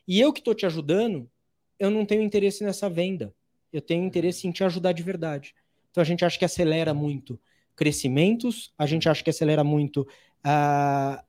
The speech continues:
a satisfação das pessoas. E, desculpa,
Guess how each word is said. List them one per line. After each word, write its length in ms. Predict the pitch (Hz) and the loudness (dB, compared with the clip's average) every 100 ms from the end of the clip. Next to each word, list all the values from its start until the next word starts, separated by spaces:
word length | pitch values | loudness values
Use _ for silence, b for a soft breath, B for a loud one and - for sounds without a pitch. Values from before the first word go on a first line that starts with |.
| - | -6
a 80 | |
satisfação 560 | 151 143 - 143 - 202 | -2 -2 -2 -4 0 2
das 160 | 214 202 | 2 2
pessoas. 580 | 180 - 180 202 196 b b b b _ _ - | -2 2 2 2 0 b b b b _ _ -6
E, 400 | 160 175 160 - | -2 -2 -4 -8
desculpa, 580 | 160 160 - 202 185 180 | -8 -2 2 6 6 4